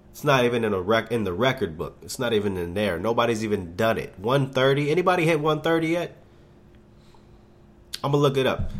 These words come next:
Hey Siri, has anybody lived to, hey, hey Siri, has anybody lived to a hundred and thirty yet? Oh, Jesus Christ. You don't even know what I said. All right.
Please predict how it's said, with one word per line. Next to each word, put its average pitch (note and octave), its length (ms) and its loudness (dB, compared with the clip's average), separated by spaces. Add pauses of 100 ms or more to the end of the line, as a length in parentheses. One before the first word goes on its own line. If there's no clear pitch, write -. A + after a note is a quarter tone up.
(180)
Hey D3+ 220 6
Siri, C3+ 500 2
has G2+ 160 -2
anybody C#3+ 400 0
lived A#2+ 360 0
to, G#2+ 400 -4 (220)
hey, A2+ 380 -4
hey D#3+ 160 2
Siri, D#3+ 460 0 (1500)
has A2+ 180 -4
anybody D3+ 400 2
lived C3 240 2
to A#2 160 -2
a A2 60 -2
hundred A#2 280 -2
and G#2 100 -2
thirty G2+ 260 0
yet? D#2 220 -8 (1600)
Oh, F2 200 -8
Jesus G2+ 480 -10
Christ. F2+ 420 -10
You C3 80 -8
don't A#2+ 80 -6
even E2 140 -10
know D2 100 -10
what G#2 220 -4
I E2 80 -6
said. D#2 260 -12 (2500)
All C3+ 80 0
right. C#2 180 -6